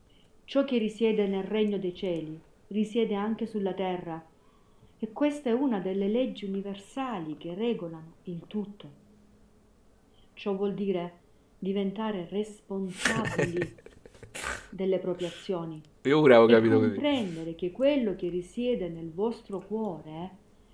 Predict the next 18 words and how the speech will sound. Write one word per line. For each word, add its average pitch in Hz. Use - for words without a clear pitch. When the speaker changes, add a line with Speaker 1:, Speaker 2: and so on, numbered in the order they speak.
Speaker 1:
risiede 285
anche 302
nell'universo, 190
ma 247
davvero, 226
come 190
in 180
dentro 185
e 175
così 175
in 160
fuori, 175
come 190
nel 175
micro 175
così 165
nel 165
macro, 160